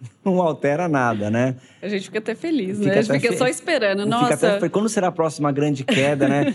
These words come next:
Speaker 2: <laughs>
Speaker 1: Eu tô com esse dinheirinho aqui guardado aqui, eu vou
Speaker 2: Só esperando.
Speaker 1: Só que eu nem tenho feito mais isso, porque eu, a gente, é, é, eu, eu, eu vejo esse, todo esse mecanismo acontecendo, que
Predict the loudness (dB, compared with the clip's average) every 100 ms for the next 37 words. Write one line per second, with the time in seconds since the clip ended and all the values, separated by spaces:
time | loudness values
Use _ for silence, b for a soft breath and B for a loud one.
0 | -2 -4 -2 0 -2 -2 -2 0 -2 -2
1 | 0 0 0 0 -2 -2 -2 -2 -4 B
2 | -6 -4 -4 -4 -4 -4 -6 -4 -4 -2
3 | 0 0 0 0 0 -2 -2 -4 0 0
4 | -2 -4 -6 -2 -2 -2 -4 -4 -4 -2
5 | -2 -4 -8 -8 -10 -10 -14 -8 -6 -4
6 | -4 -4 -6 -4 -2 0 -2 -6 -12 -12
7 | -8 -6 -4 -2 0 -2 -2 -2 -2 -4
8 | -4 -2 -2 -4 -8 b b b b _
9 | -16 -6 -2 0 0 0 0 0 -2 -2
10 | -4 -4 -6 -6 -6 -6 -8